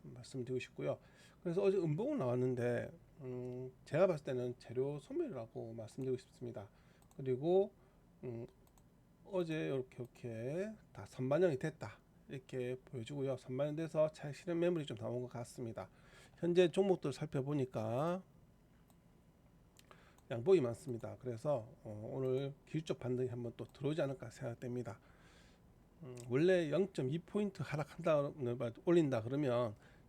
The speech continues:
진짜 여-, 여기보다 더 내려올 건데, 음, 영점오 프로 금리 인하한다는 소식과 함께, 아, 혼조로 부합으로 마감을 한 것 같습니다. 자, 아쉬운 점이 좀 있다면, 음,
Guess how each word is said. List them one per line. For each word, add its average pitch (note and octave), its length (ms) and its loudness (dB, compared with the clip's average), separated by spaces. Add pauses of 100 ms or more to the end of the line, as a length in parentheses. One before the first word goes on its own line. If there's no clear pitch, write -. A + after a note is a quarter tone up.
진짜 C#3+ 260 -6
여-, C#3 420 -4
여기보다 D#3+ 380 -6
더 B2 140 -6
내려올 C#3 360 2
건데, A2+ 560 -8 (520)
음, G#2+ 180 -8
영점오 B2+ 420 0
프로 C#3+ 540 -4 (520)
금리 B2+ 260 -2
인하한다는 B2+ 1300 -4
소식과 - 460 -14
함께, B2 560 -8 (380)
아, A#2+ 60 -6
혼조로 E3 600 -2 (220)
부합으로 C3 380 -4
마감을 A2 280 -6
한 - 140 -12
것 C#3 120 -10
같습니다. B2+ 500 -8 (1500)
자, C3 160 -4
아쉬운 A3 280 -2
점이 D#3+ 220 0
좀 C#3+ 160 -2
있다면, C#3+ 760 -2
음, C3 600 -8